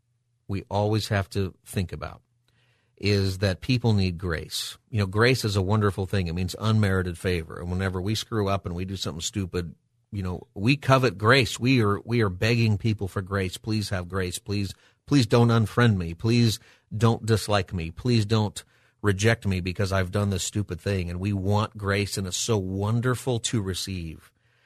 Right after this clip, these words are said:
And I've been there before where I've received grace for something stupid, and it just feels so great, and you feel so loved. The thing to,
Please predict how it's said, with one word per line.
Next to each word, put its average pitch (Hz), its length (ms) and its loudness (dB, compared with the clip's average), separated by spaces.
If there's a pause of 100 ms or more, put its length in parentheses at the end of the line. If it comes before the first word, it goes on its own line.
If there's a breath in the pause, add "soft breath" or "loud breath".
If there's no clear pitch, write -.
(180)
And 85 80 -4
I've 113 140 4
been 117 120 6
there 101 120 2
before 98 280 0
where 95 120 2
I've 98 120 2
received 95 320 -6
grace 101 300 0
for 95 120 -6
something 87 200 -10
stupid, 104 420 -4
and 98 160 -2
it 98 80 -8
just - 280 -6
feels 110 260 -4
so 131 260 -4
great, 143 460 -4
and 113 100 -2
you 107 80 -4
feel 143 200 -4
so 107 220 -2
loved. 101 460 -4 (380 soft breath)
The 104 80 -2
thing 160 260 4
to, 113 240 0